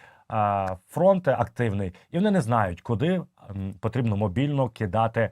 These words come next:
свої сили. Вони не знають, е, де, е, наступного разу будуть атакувати Збройні Сили України. Саме тому, е, на лівий берег, і це вже офіційно відомо,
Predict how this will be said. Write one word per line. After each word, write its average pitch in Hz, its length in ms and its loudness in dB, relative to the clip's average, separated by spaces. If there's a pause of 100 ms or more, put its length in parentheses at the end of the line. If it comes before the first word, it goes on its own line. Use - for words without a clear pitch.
(220)
свої 113 320 -2
сили. 95 260 -4
Вони 135 220 0
не 151 100 0
знають, 120 440 0 (300)
е, 110 140 -2
де, 107 220 0
е, 104 260 2 (400)
наступного 104 580 -2
разу 131 280 0
будуть 95 240 -4
атакувати 110 500 -2
Збройні 101 480 -2
Сили 110 340 -4 (100)
України. 95 440 -4 (260)
Саме 180 380 4
тому, 131 520 0 (280)
е, 120 140 2
на 127 180 4
лівий 147 260 2
берег, 110 400 4
і - 20 -16
це 120 120 0
вже 107 320 0
офіційно 98 560 -4
відомо, 143 520 4